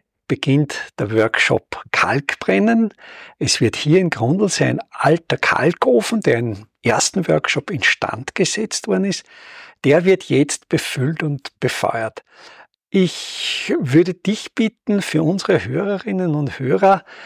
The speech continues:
einmal kurz zu umreißen, was passiert jetzt bei diesem Workshop Befüllen des Kalkofens und warum macht man das überhaupt?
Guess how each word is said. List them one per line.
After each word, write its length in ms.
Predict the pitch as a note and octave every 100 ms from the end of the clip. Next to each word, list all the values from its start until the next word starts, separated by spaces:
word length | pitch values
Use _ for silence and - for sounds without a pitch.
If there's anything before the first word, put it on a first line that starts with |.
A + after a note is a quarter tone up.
| - -
einmal 440 | C#3+ C#3 C3 - _ _ _ _ _
kurz 480 | - F#3+ C4+ C#4 -
zu 140 | -
umreißen, 720 | D3 C#3+ G#2+ D#3 - - F#3+ - - -
was 480 | G2+ F#2+ F2 E3+ -
passiert 460 | - - D#3+ D#3+
jetzt 200 | D3 -
bei 120 | - C3
diesem 480 | - E3 - D3+
Workshop 640 | A#2+ B2 - - E3+ - - - - -
Befüllen 520 | C3+ - - D#3 G#3+
des 180 | G#3 -
Kalkofens 760 | - G#2+ A#2 - G3+ - G3+ - -
und 320 | - B2 G#2 - -
warum 600 | - F#2 G2+ G2 G2 G#2
macht 320 | C3+ F#3+ -
man 100 | A#2+
das 200 | G2 F2+
überhaupt? 680 | - - - - _ - -